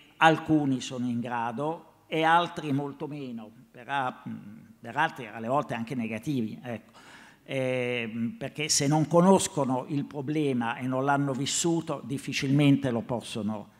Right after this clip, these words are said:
insegnare o manifestare ad altri.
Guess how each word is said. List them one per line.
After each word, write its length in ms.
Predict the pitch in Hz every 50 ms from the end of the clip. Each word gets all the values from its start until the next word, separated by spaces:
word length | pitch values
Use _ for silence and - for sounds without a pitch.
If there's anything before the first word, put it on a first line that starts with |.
| _ _ _ _ _ _ _ -
insegnare 800 | 135 135 135 - - 135 117 120 135 143 151 160 160 156 151
o 100 | 143 135
manifestare 720 | 127 131 123 120 117 110 117 120 113 - - 127 117 110 110
ad 120 | 107 98
altri. 360 | 101 92 90 95 - - -